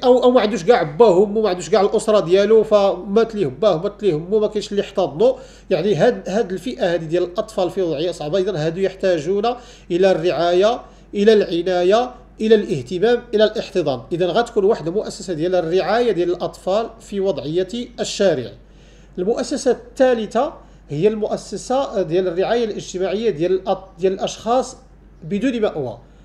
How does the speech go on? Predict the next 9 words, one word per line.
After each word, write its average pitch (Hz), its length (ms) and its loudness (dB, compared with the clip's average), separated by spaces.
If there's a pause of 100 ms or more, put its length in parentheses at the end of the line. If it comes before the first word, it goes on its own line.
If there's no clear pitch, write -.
(140)
واحد 147 160 -4
العدد 220 260 -2
ديال 208 160 2
الاشخاص - 380 -6
اللي 170 120 -2
هما 190 160 0
كبار 220 260 0
في - 60 -8
العمر، 156 460 -2